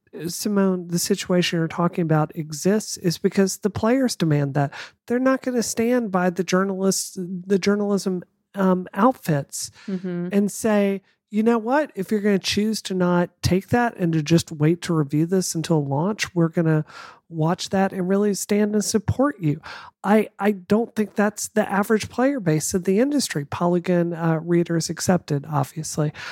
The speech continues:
Speaker 1: Um, and I think, I think we deserve what we
Speaker 2: And,
Speaker 1: have.
Speaker 2: yeah, I think there's so much historical precedent for it because in the early days of game publications, that was all, it was all trade magazines. It was all, like,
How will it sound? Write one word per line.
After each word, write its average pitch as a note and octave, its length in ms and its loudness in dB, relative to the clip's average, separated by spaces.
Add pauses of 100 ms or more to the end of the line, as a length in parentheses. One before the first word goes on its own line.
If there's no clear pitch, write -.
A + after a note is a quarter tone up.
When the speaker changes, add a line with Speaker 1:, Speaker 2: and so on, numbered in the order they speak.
(200)
Speaker 1:
Um, E3 500 0
and F3+ 300 2
I F3+ 140 0
think, F#3+ 500 0
I F3 60 2
think G3 260 2
we G#3+ 100 4
deserve G3 540 0 (140)
what E3 240 0
we F3+ 80 4
Speaker 2:
And, F#3 140 4
Speaker 1:
have. C#4+ 80 2
Speaker 2:
yeah, C#4 140 0
I C#4+ 100 2
think F#4+ 260 -2
there's C#4+ 180 2
so C4+ 140 0
much A#3 180 2
historical F#3+ 540 2
precedent D#3+ 600 -4
for D#3 200 -2
it D#3 160 -2
because E3+ 420 0
in E3 580 0
the F#3 220 2
early E3 540 2
days D#3+ 760 0
of D#3 540 0 (320)
game D#3+ 280 2
publications, F3 840 0
that C4 180 0
was C#4+ 160 -2
all, C#4 400 0 (540)
it B3+ 80 4
was C4+ 160 0
all C#4 160 2
trade B3 260 0
magazines. E3+ 480 0
It F#3 100 4
was G#3 140 0
all, G#3+ 160 2
like, G3+ 320 0